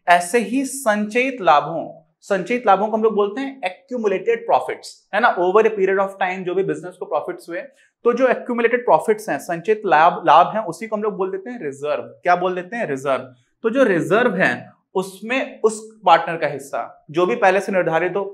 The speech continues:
कैसे निर्धारित हुआ होगा सोचिए, जो हमारा साझेदारी विलेख था पहले से, है ना, जो भी हमारा पार्टनरशिप डीड था उसमें लिखा होगा, तो उस हिसाब से जो भी हिस्सा बनता है उनका किसमें, accumulated प्रॉफिट्स में, अभी तक जो भी प्रॉफिट्स हुए हैं,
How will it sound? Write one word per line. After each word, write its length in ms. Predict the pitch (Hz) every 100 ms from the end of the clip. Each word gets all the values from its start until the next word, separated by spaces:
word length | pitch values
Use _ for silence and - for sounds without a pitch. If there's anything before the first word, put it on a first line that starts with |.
| -
कैसे 220 | 175 214
निर्धारित 320 | 214 214 208
हुआ 120 | 214 208
होगा 160 | 208
सोचिए, 680 | 202 175 214 170 - - _
जो 100 | 151
हमारा 260 | 170 180 190
साझेदारी 440 | 190 156 165 165 170
विलेख 340 | 139 135 139 135
था 40 |
पहले 260 | 127 123 107
से, 160 | 110 113
है 160 | 160
ना, 360 | 208 180 - - 147
जो 120 | 160
भी 100 | 196
हमारा 260 | 185 170 190
पार्टनरशिप 480 | 170 147 175 170 190
डीड 280 | 143 151 151
था 60 | 185
उसमें 240 | 170 185
लिखा 200 | 175 233
होगा, 240 | 226 175 151 - _ -
तो 60 | 220
उस 200 | 208 208
हिसाब 280 | 208 208 202
से 180 | 262 240
जो 160 | 185
भी 100 | 190
हिस्सा 260 | 202 196 233
बनता 260 | 196 196 220
है 60 |
उनका 180 | 208 226
किसमें, 320 | 214 214 247 233 -
accumulated 720 | 190 - _ 247 247 240 233 -
प्रॉफिट्स 420 | 175 - 170 -
में, 120 | 170 143
अभी 280 | 151 170 208
तक 160 | 208
जो 140 | 185 190
भी 80 |
प्रॉफिट्स 400 | 196 160 185 185
हुए 120 | 160 160
हैं, 220 | 226